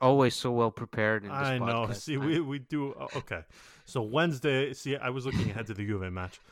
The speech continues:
Speaker 2: So Wednesday, they're away to Torino, and then they are away to Juve on Sunday. Uh, and then next Thursday, the sixth of August, is Sevilla, which,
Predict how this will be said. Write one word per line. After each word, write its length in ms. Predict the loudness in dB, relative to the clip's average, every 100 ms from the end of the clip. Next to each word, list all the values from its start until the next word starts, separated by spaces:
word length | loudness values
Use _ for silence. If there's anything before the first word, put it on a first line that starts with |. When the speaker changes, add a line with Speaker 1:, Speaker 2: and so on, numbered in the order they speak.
| -20 _
Speaker 2:
So 160 | -6 -4
Wednesday, 600 | 2 4 4 2 4 4
they're 120 | 4
away 240 | 2 2 -2
to 160 | -6
Torino, 720 | -4 -2 0 0 0 0 -2 -8 _ _ _
and 180 | -8 -2
then 320 | 0 0 -2 -6
they 220 | -6 -2
are 140 | 0 0
away 420 | 0 0 0 0
to 160 | -6 -8
Juve 600 | -6 -6 -4 -2 -2 -6 -14 _ -10
on 140 | -10
Sunday. 600 | -6 -6 -4 -6 -10 -10 -14 _ _ -6
Uh, 300 | -2 0 -2 -4
and 180 | -4
then 280 | -2 -2 -2
next 300 | -4 -6 -6 -2
Thursday, 720 | 0 0 -2 -2 -2 -4 -10 _ -14
the 80 | -12
sixth 460 | -10 -10 -10 -12
of 140 | -10 -2
August, 540 | 0 0 -2 -8 -10
is 140 | -12 -8
Sevilla, 640 | -6 -4 -2 -2 -2 -6 -14 -20 -20 _ -4
which, 260 | -4 -4